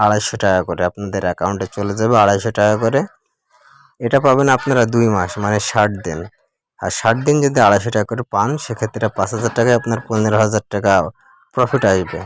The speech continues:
তার মানে দশ হাজার টাকা আপনার লাভ হবে। আর যারা সাত হাজার টাকা, আমি আপনাদের, <clears throat> আমার কাছে একটি, আমাদের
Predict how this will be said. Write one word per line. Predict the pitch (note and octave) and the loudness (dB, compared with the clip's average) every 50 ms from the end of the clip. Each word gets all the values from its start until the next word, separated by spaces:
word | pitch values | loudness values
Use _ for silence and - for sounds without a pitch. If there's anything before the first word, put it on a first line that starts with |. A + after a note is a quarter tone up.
| G2 - - - - - - - - - - | -12 -14 -16 -16 -16 -16 -18 -20 -20 -18 -10
তার | - - A#2 | -6 -4 0
মানে | A2+ A#2+ C3 C3 A#2+ A#2 | 2 2 2 2 2 0
দশ | G#2 - A#2+ | -2 0 0
হাজার | A2+ A2+ A2+ - | -2 -2 -2 -2
টাকা | - A2+ A2 - | -4 -4 -4 -4
আপনার | G#2+ A2+ A2+ A#2 A2+ G#2+ G#2 | -2 0 0 0 2 2 4
লাভ | G#2 G#2+ G#2+ G2 G2+ | 4 4 4 4 2
হবে। | G2+ F2+ G#2 G2 G2 - _ _ _ _ _ _ _ _ _ _ _ _ _ _ _ _ _ _ _ _ _ _ | -2 -2 -4 -8 -14 -16 _ _ _ _ _ _ _ _ _ _ _ _ _ _ _ _ _ _ _ _ _ _
আর | - A2+ A#2 A#2+ A#2 A2 - - - - - - - _ _ _ _ _ _ _ _ _ _ _ - | 0 2 4 4 4 2 0 -6 -20 -20 -20 -20 -20 _ _ _ _ _ _ _ _ _ _ _ -12
যারা | C3 B2+ A#2 A#2+ B2 A#2+ A#2+ A#2 A#2 A#2+ A2 - - - | -8 -4 2 4 6 6 8 8 8 6 6 4 0 -2
সাত | - C3 C3 B2+ | 0 0 0 2
হাজার | C#3+ C3+ C#3+ C#3 - - C#3+ | 2 2 2 2 0 0 -4
টাকা, | C3+ C3 C#3+ C#3 C#3+ C#3+ C#3 - _ - | -2 2 4 6 6 6 4 2 _ -4
আমি | C#3 C#3+ D3 | 0 2 2
আপনাদের, | D3+ D3+ E3 D3 D3+ D3 C#3+ C#3 C3+ A#2+ - - - | 2 2 0 -2 2 4 4 4 2 0 -4 -8 -6
<clears throat> | - D#3+ D#3 C3 C3+ A#2+ G2 - - - | -4 -2 -2 -2 -2 -4 -6 -6 -4 -2
আমার | A2+ A2+ A#2 A2+ B2 | 0 2 2 2 2
কাছে | B2 - - | 0 0 -2
একটি, | A#2+ A#2 _ - A#2 G#2+ F#2 - _ _ _ _ _ _ _ _ _ _ _ _ _ _ _ - | -2 -4 _ -4 -4 -4 -4 -6 _ _ _ _ _ _ _ _ _ _ _ _ _ _ _ -8
আমাদের | - G#2+ G#2+ G#2+ G#2+ G#2+ G#2+ | -2 0 0 2 2 2 0